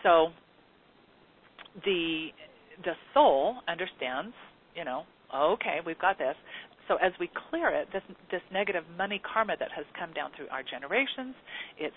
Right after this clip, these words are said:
the unconscious belief systems that we've picked up, you know, from religions,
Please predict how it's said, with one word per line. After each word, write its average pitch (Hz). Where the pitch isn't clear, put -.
the 147
unconscious 196
belief 170
systems 160
that -
we've 160
picked 156
up, 143
you 135
know, 127
from 131
religions, 202